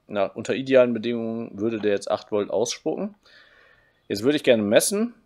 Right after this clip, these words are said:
Ich bin im Gegensatz zu anderen Leuten überhaupt kein Fan dieser Messgeräte hier, zumindest nicht, wenn es um simple Sachen wie Multimeter geht. Dafür benutze ich Tastköpfe. Äh, Tastköpfe findet ihr hier, ups, in der Version unten rechts.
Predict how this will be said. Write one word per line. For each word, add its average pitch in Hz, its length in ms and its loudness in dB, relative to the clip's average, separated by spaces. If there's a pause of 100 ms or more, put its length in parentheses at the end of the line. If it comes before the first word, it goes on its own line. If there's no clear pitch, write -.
(160)
Ich 127 240 -8
bin 131 320 -2
im 120 400 -6
Gegensatz 113 560 -6
zu - 140 -4
anderen 123 220 0
Leuten 117 220 0
überhaupt 107 300 -2
kein 110 160 -4
Fan 123 260 -2
dieser 104 220 -2
Messgeräte 101 580 -4
hier, 107 340 -4
zumindest 104 440 -8
nicht, 104 160 -8
wenn 101 120 -6
es 98 120 -12
um 95 160 -10
simple 101 340 -8
Sachen 101 240 -2
wie 95 80 -6
Multimeter 98 560 -6
geht. 95 200 -6
Dafür 98 200 -12
benutze 101 300 -8
ich - 100 -14
Tastköpfe. - 720 -8 (380)
Äh, 98 160 -6
Tastköpfe 123 480 -6
findet 107 280 -8
ihr 95 180 -6
hier, 95 140 -10
ups, - 440 -14
in 90 100 -12
der 104 160 -2
Version 107 340 -4
unten 101 220 -8
rechts. - 500 -4